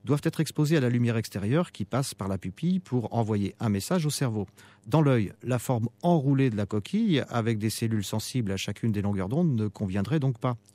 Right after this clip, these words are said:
Solution. Avec seulement trois types de cellules, celles sensibles au rouge, au vert et au bleu,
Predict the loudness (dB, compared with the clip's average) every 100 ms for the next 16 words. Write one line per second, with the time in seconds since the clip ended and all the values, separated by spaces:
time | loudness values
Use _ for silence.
0 | _ 0 2 2 0 -6 -6 _ -20 -20
1 | 0 2 4 2 2 2 0 0 0 2
2 | 0 0 0 0 0 0 -2 -2 -2 -2
3 | -6 -2 -2 -2 -4 -8 _ -2 0 0
4 | 2 0 -2 0 0 0 -2 -8 -6 -4
5 | 0 0